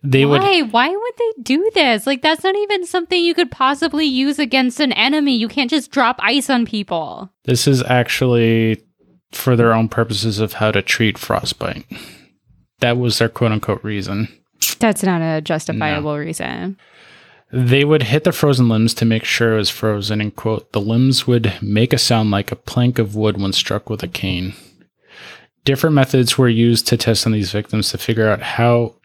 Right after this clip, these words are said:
Speaker 1: to rapidly thaw the frozen appendage, such as using hot water, fire, or let it thaw overnight. <sighs> I, I think this is some of the worst that we've gotten over.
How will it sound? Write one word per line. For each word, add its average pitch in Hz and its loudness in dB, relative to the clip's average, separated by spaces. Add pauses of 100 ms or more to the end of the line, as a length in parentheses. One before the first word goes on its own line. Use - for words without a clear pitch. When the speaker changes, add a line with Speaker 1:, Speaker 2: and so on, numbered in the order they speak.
Speaker 1:
to 127 2
rapidly 107 0
thaw 127 2
the 117 0
frozen 110 0
appendage, 104 -2
such - -2
as 104 -2
using 107 0
hot 110 0
water, 104 0
fire, 107 0 (320)
or 123 4
let 117 4
it 104 0
thaw 104 2
overnight. 95 -4 (2250)
<sighs> - -
I, 139 0
I 139 2
think - -2
this 131 2
is 123 2
some - 0
of 113 2
the 113 4
worst 104 0
that 107 2
we've 101 0
gotten 101 2
over. 95 -2